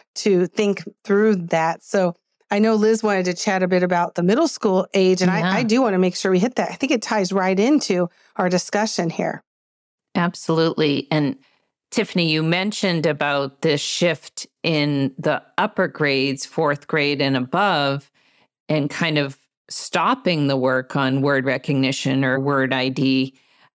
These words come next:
Speaker 2: And we do see that, that challenge of these students are now being asked to read to learn, but many of them have gaps from when they were learning to read.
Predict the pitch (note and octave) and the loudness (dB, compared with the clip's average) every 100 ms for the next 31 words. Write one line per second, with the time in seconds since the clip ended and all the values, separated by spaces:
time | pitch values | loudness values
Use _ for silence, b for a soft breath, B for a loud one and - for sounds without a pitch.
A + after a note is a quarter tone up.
0 | - D#3 D#3 D#3 D3+ G3+ A3 G#3 - G3 | -4 -2 0 0 0 0 0 -2 -2 0
1 | F3+ D#3+ D3 C3+ - _ D3+ D3 - - | 0 0 0 -2 -8 _ -2 -2 -4 -6
2 | F#3+ G3 G3 D3 C3+ C#3 D3 C3+ C3+ D#3 | -2 0 0 0 0 0 -2 -2 -2 0
3 | D3 - F3 D#3+ D#3 D3+ D#3+ C#3+ C#3+ C#3 | -2 -2 -2 0 -2 -2 -2 0 0 0
4 | C3+ C3 - _ _ _ D3 D#3 D3 C#3 | 0 0 -4 _ _ _ -2 0 0 0
5 | - C#3 C3 - - - - F3 C#3 D3 | -2 -4 -4 -8 -10 -10 -6 -4 0 0
6 | D3 C#3 - C#3+ C3 D#3 D#3 B2 C3+ E3+ | 0 -2 -4 -4 -2 0 0 0 0 -2
7 | b b b - D#3+ E3 E3 E3 D#3 D3 | b b b -4 -2 0 0 0 0 0
8 | D3+ C#3 C#3+ C#3 - D#3 C#3 C3 C3 - | -2 0 -2 -4 -6 -4 -2 -4 -8 -20
9 | _ - D3+ D3+ - - - - _ _ | _ -2 -2 -2 -6 -8 -8 -12 _ _
10 | - E3 D3+ D3 C#3+ C#3 C#3+ C3+ C#3 C3+ | -4 -2 0 0 0 2 0 0 0 0
11 | C3 - D3 D#3+ E3+ C#3 C3 | 0 -2 -2 2 2 2 -2